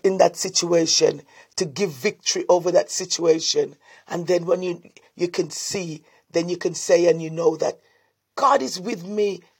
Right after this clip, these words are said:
God is with us, each and every one of us. We call upon his name, he's with us.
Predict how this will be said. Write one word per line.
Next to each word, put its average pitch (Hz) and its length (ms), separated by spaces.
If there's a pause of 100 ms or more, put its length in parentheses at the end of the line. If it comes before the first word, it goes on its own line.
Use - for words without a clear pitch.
God 233 260
is 170 160
with 196 200
us, - 320 (260)
each 233 240
and 208 120
every 196 220
one 190 240
of 180 120
us. - 180 (180)
We 180 100
call - 340
upon 185 280
his 156 200
name, 170 360 (260)
he's 202 280
with 185 220
us. - 480